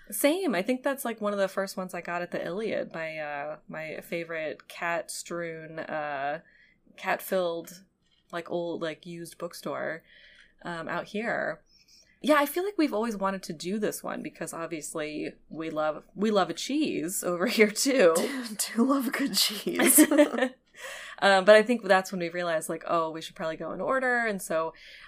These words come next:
Speaker 1: and also we kind of were, to throw another layer into this, I think our, the last Cat Who book we did was The Cat Who Blew the Whistle. And I think we got so bummed out by that one 'cause it was so boring and kind of, like,
Speaker 2: Yeah, it was the worst.
Speaker 1: lackluster, and we just weren't into it,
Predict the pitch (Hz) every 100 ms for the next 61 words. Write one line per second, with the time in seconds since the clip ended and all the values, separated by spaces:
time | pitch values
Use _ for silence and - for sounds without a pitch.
0 | - 190 185 - - 185 185 175 165 175
1 | 160 156 160 175 170 185 175 165 160 165
2 | 151 156 160 160 165 - 165 165 - 185
3 | 196 185 - - - - 185 180 - 190
4 | 180 196 294 - 185 170 175 156 151 151
5 | 156 151 156 147 - - - 170 - 151
6 | 156 214 247 254 226 226 226 - - -
7 | - 196 302 - 403 349 - 196 202 185
8 | 170 160 285 254 185 170 170 170 - -
9 | - 254 277 - - 240 254 226 190 190
10 | 202 226 240 226 208 165 156 156 165 202
11 | 208 170 - - 220 285 - 277 277 -
12 | - 269 262 226 208 208 214 240 233 196
13 | 190 214 196 196 196